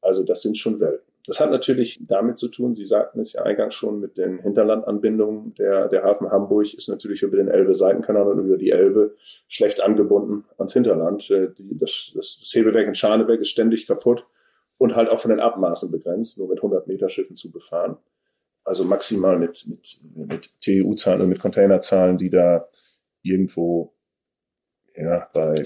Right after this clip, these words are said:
bei zwischen sechsundfünfzig und im Koppelverband mit hundertvierzig Containern gefahren werden können. Auf dem Rhein fahren wir bis zu dreihundertsiebzig oder auch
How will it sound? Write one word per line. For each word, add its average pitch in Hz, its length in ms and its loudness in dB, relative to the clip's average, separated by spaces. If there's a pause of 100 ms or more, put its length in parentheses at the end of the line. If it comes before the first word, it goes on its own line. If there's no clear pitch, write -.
bei 80 180 -2
zwischen 95 260 -6
sechsundfünfzig 101 840 -2
und 90 240 -8
im 87 160 -10
Koppelverband 90 640 2
mit - 220 -8
hundertvierzig - 880 -2
Containern 87 460 -4
gefahren 82 340 -6
werden 80 200 -4
können. 85 200 -8
Auf - 140 -10
dem 90 120 0
Rhein 92 260 2
fahren 92 260 0
wir 92 100 2
bis - 240 -6
zu 90 340 -4 (120)
dreihundertsiebzig 85 1160 0
oder 85 220 0
auch - 140 2